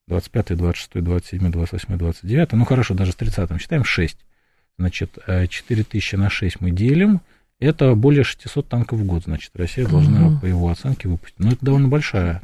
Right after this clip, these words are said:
Speaker 1: цифра. Опять-таки, можно спорить, это новые или модернизированные, но как бы то ни было, да, три миллиона человек призвать, воп-, вопрос зачем?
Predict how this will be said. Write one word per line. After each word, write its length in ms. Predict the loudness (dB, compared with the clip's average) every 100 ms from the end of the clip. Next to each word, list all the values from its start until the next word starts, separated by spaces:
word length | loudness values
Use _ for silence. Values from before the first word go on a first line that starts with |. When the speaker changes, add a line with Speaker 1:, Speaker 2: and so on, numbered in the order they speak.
| -12
Speaker 1:
цифра. 300 | -14 -14 -20 _ _ _ _ _ _
Опять-таки, 420 | 2 2 2 2
можно 200 | 4 4
спорить, 340 | 2 2 0 0
это 160 | 0
новые 460 | 4 6 6 6 4
или 160 | 4 4
модернизированные, 1000 | 4 4 4 4 4 6 4 4 2 -2 _ _ -20 _ _
но 880 | 2 4 6 6 6 4 4 2 0
как 140 | 0 2
бы 100 | 2
то 100 | 4
ни 100 | 4
было, 220 | 4 0
да, 160 | 0 -2
три 220 | 2 6
миллиона 340 | 6 6 4
человек 280 | 4 2 0
призвать, 340 | 2 2 4 2
воп-, 160 | 0
вопрос 320 | 0 2 2 4
зачем? 400 | 2 0 -8